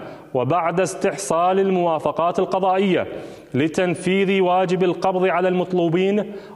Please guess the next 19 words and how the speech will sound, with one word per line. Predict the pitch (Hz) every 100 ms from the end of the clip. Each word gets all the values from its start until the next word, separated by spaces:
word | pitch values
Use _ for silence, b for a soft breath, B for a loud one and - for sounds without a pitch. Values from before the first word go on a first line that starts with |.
| -
والصادرة | 123 156 - 170 165 156 190 185
بحقهم | 196 175 190 185 190 175 190 185
أحكاما | 185 - - 165 175 196 196
قضائية | - 190 190 196 190 147 107 B B B
بالإعدام | 135 170 185 185 170 160 160 175 185 175
شنقاً | 190 180 - 175 175 175 B B B
حتى | - 185 - 170
الموت. | 151 175 156 - - - B B B B B _
وبعد | 127 127 160 175 180
الاستدلال | 196 185 175 147 165 143 147 175 190
على | 180 196
الموقع، | 196 202 196 - - B B B B
قام | 143 156 180 190
المجرمون | 190 190 175 185 185 196 117 - B B B -
بخطف | 127 - 170 -
واحتجاز | 196 175 160 135 143 160 175 185
رهينتين | 180 160 175 165 156 185 190 190
من | 185
المدنيين | 185 180 170 175 180 190 180 110 -